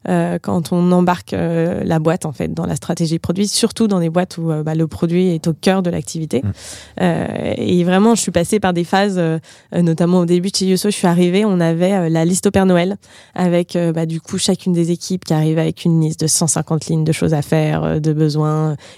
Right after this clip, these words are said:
Speaker 1: Et en fait, la stratégie produit était construite avec cette liste au Père Noël.
Speaker 2: Mm.
Speaker 1: Euh, ou à l'inverse, euh, des organisations où en fait l'équipe produit définissait, euh, dans son coin, dans sa tour d'argent, euh,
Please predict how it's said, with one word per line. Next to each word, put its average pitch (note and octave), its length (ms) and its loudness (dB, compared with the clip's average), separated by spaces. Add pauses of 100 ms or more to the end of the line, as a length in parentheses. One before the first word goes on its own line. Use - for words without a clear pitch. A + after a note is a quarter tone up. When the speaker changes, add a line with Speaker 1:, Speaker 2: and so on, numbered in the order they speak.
Speaker 1:
Et C#3+ 80 -4
en - 20 -2
fait, D#3 160 0
la D#3 100 2
stratégie D#3+ 400 0
produit E3 240 0
était D3+ 120 -4
construite E3+ 400 -2
avec D3+ 140 -2
cette D3 160 -4
liste D#3 180 -6
au D#3+ 60 0
Père D3+ 160 -2
Noël. F3+ 260 0
Speaker 2:
Mm. A2 40 0 (400)
Speaker 1:
Euh, E3+ 140 2 (100)
ou G3+ 120 6
à F#3 100 6
l'inverse, F3+ 580 0
euh, E3+ 100 0
des E3 180 -2
organisations E3 800 0
où - 20 0
en D#3 80 -2
fait E3+ 180 -2
l'équipe - 300 -12
produit E3 340 -4
définissait, D#3+ 680 -4
euh, D3 120 -2
dans D#3+ 120 -2
son D#3+ 180 -4
coin, E3 220 -2
dans D3+ 100 -2
sa D3+ 140 -4
tour E3+ 160 -2
d'argent, D#3 460 0
euh, D3+ 60 -2